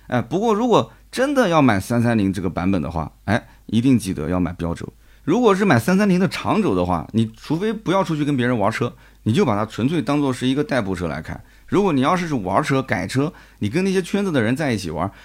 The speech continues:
那别人肯定把你当成一个笑话。我看到弹幕里面、评论里面很多人还在问，说：“哎，为什么买三三零的长轴就会是笑话？”那说明你根本就不是这个圈子的，三三零也不属于你，你不需要知道答案，是吧？那么三三零车主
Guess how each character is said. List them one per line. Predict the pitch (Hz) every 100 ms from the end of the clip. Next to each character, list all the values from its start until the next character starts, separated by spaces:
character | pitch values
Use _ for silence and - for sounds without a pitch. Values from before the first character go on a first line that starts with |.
| - - -
那 | 110
别 | - 117
人 | 127
肯 | 120 95
定 | 104
把 | 98
你 | 90
当 | 95
成 | 95 92
一 |
个 | 110
笑 | - 107 80
话。 | - - - - -
我 | 143
看 | 185
到 | 180
弹 | - 160
幕 | 151 131
里 |
面、 | 98 98
评 | 98
论 | 113
里 | 95
面 | 82 82
很 | 87
多 | 92
人 | 90
还 | 87
在 | 90
问， | 90 85 -
说 | -
：“哎， | 170
为 | 220
什 | 202 110
么 | 113 - -
买 | 104
三 | 92 120
三 | 131
零 | 107
的 | 107
长 | 101 98
轴 | 92 90
就 | 95
会 | 95
是 | 95
笑 | - 85
话？” | 85 - - - -
那 | -
说 | 165
明 | 190 151
你 |
根 | 98 156
本 | 95
就 |
不 | 87
是 | 143
这 | 123
个 |
圈 | 92 110 127
子 | 87
的， | 90
三 | 127
三 | 143
零 | 123
也 | 92
不 | -
属 | 120 82
于 | 87
你， | 85 -
你 | 87
不 | 120
需 | 147
要 | 196
知 | 143 98
道 | 90
答 | -
案， | - 78 -
是 | 110
吧？ | 117 113 - - - - -
那 | -
么 | 175
三 | 180 185
三 | 196
零 | 160 156 - -
车 | - 185 180
主 | 107 -